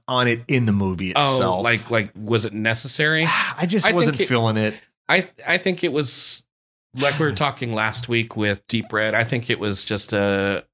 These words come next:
Speaker 2: a choice, a device choice.
Speaker 1: Yeah,
Speaker 2: I think the
Speaker 1: I
Speaker 2: di-, director thought, you know, it's creepy, but it didn't come
Speaker 1: Did
Speaker 2: off
Speaker 1: you fi-
Speaker 2: creepy to me.
Speaker 1: I didn't, I didn't find it creepy. I found it kinda unnecessary.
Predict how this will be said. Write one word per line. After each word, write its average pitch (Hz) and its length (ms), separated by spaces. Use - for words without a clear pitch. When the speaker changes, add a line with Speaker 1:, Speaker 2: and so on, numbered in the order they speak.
Speaker 2:
a 95 60
choice, 101 420
a 98 60
device 95 400
choice. 101 520
Speaker 1:
Yeah, 180 500
Speaker 2:
I 131 80
think 120 200
the 170 60
Speaker 1:
I 185 120
Speaker 2:
di-, 123 240
director 123 440
thought, 107 500
you 104 160
know, 104 300
it's - 340
creepy, 104 760
but 151 120
it 156 60
didn't 151 220
come 151 140
Speaker 1:
Did 135 80
Speaker 2:
off 185 100
Speaker 1:
you 240 80
fi- 160 100
Speaker 2:
creepy 131 340
to - 180
me. 113 160
Speaker 1:
I 143 300
didn't, 185 280
I 175 100
didn't 196 160
find 170 200
it 160 80
creepy. 143 580
I 135 160
found 139 360
it 143 160
kinda 135 420
unnecessary. 131 880